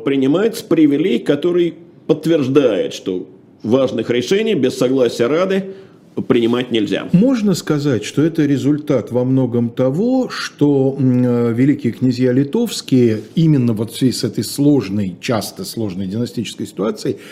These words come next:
Speaker 2: вынуждены были искать поддержки и у
Speaker 1: Не
Speaker 2: городских
Speaker 1: просто
Speaker 2: слоев,
Speaker 1: можно,
Speaker 2: и у
Speaker 1: не просто
Speaker 2: крупного
Speaker 1: можно, а именно так сказать и следует.
Speaker 2: и у крупной
Speaker 1: Не
Speaker 2: аристократии.
Speaker 1: случайно эти привилеи выдаются в момент выкняжения.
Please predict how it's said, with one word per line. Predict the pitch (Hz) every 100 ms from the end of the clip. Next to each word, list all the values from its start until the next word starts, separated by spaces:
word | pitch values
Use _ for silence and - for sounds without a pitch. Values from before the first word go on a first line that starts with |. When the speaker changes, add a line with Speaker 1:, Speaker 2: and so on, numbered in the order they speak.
| - -
Speaker 2:
вынуждены | 139 120 175 202 180 113 123 117
были | 117 120
искать | - 156 151
поддержки | 143 127 110 175 - 165
и | 156 170
у | 143
Speaker 1:
Не |
Speaker 2:
городских | 120 113 110 156
Speaker 1:
просто | 240 127
Speaker 2:
слоев, | 131 196 190
Speaker 1:
можно, | - -
Speaker 2:
и | 143
у |
Speaker 1:
не | 139
просто | 139 175
Speaker 2:
крупного | 127 123 131
Speaker 1:
можно, | 143 104 -
а | - - -
именно | 160 123 120
так | 107 135 143
сказать | - 113 127 131
и | 143
следует. | 147 127 95
Speaker 2:
и | 135
у | 131
крупной | 147 143 123 117
Speaker 1:
Не |
Speaker 2:
аристократии. | 104 117 - 135 202
Speaker 1:
случайно | 175 165 139
эти | 127 -
привилеи | - 117 131 139 160 143
выдаются | 104 117 127 143 -
в |
момент | 139 120 135 131
выкняжения. | 113 104 123 123 110 64